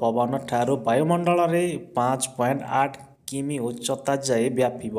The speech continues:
ଆସନ୍ତା ଚବିଶ ଘଣ୍ଟା ମଧ୍ୟରେ ଏହା ଅଧିକ ଘନୀଭୂତ ହୋଇ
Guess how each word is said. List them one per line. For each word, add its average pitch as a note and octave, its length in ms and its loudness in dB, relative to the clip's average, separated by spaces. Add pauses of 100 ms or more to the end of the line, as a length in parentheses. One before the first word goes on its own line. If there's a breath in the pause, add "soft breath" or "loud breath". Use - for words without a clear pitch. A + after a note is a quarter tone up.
(140)
ଆସନ୍ତା D3 440 -2 (200)
ଚବିଶ C#3 360 -2
ଘଣ୍ଟା F3 300 -2
ମଧ୍ୟରେ D#3 460 0 (180)
ଏହା B2+ 160 2 (140)
ଅଧିକ D#3+ 260 0 (200)
ଘନୀଭୂତ C3 400 -2 (120)
ହୋଇ B2+ 180 0